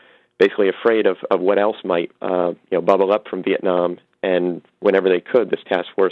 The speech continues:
would try and tamp down allegations and make sure that they didn't, uh, explode in the press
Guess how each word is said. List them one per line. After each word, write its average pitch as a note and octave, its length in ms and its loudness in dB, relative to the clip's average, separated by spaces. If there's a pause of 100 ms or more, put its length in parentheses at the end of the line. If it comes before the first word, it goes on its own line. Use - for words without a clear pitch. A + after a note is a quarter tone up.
would - 80 -10
try F2+ 160 -2
and F2 140 -4
tamp F#2 260 -2
down F#2+ 220 2
allegations F2+ 640 -2 (500)
and F#2 100 -2
make F2+ 220 4
sure - 140 2
that - 140 -2
they F2 100 2
didn't, F2 420 0 (260)
uh, E2+ 380 0
explode G2 560 0
in F2 60 -2
the E2 80 -2
press F#2+ 280 0